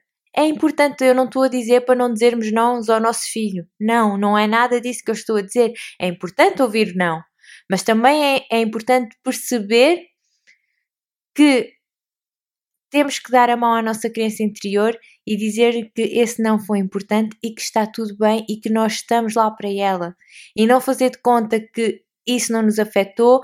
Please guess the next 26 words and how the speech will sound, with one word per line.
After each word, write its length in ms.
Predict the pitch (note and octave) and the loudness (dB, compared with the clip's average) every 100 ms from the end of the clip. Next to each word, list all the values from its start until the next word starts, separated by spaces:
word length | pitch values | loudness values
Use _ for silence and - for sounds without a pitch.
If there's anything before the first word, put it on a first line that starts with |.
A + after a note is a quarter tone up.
| - - | -4 -8
e 100 | A3 | -8
que 100 | A3 | -2
vamos 260 | A3+ A3+ - | 0 0 -4
seguir 280 | - A3+ G#3+ | -4 0 2
a 60 | |
nossa 320 | G#3+ G#3 - G3 | 2 0 -2 -4
vida 440 | G3+ A3+ A#3 A#3 - _ _ | -2 -2 -2 -4 -8 _ _
tranquilamente. 840 | A#3 A#3 A#3 A3+ A3 G3 F3 E3+ - - _ _ - | -2 -2 0 0 2 0 -2 -4 -14 -20 _ _ -4
Realmente, 540 | B3 B3 B3+ C4+ C#4 - | 0 2 2 0 -2 -2
quando 680 | B3+ C4 D4+ C#4+ G#3+ F#3+ F#3 - _ | 2 4 4 2 -2 -2 -4 -12 _
começares 760 | A3+ A3 G#3+ A#3 A#3 G#3+ F#3 | -6 -4 0 2 2 -2 -8
e 120 | G3 G3 | -12 -2
quando 300 | A#3+ B3 - | -2 -2 -2
começamos 880 | G#3+ G3+ - A3+ A3+ G3 F#3+ - - | -2 -2 -2 0 0 -2 -6 -12 -2
a 100 | G3+ | -2
abraçar 560 | G#3 G#3+ G#3+ A#3 A3 G#3+ | 0 -2 -2 0 0 0
a 80 | |
nossa 540 | G#3 G#3 G3+ - G#3 G3 - - _ _ _ _ _ | 0 0 -2 -2 -2 -2 -10 -20 _ _ _ _ _
criança 560 | A3 A3+ A3+ A#3+ G3 A3 | 0 4 6 4 0 -4
interior, 480 | G#3+ F#3+ G3+ G3+ G3+ _ | -4 0 4 2 0 _
todas 440 | C4+ D4 C#4 B3+ A#3+ | 2 4 4 0 -2
as 140 | A3+ | -4
partes 420 | - A3+ A3 G#3 | 0 -2 -2 -4
da 120 | G#3 | -2
nossa 320 | G#3 G3+ G#3 G#3 | 0 -2 -4 -8
criança, 680 | G3+ G#3 G3+ G3+ - G#3 | -4 -2 -2 -2 -6 -10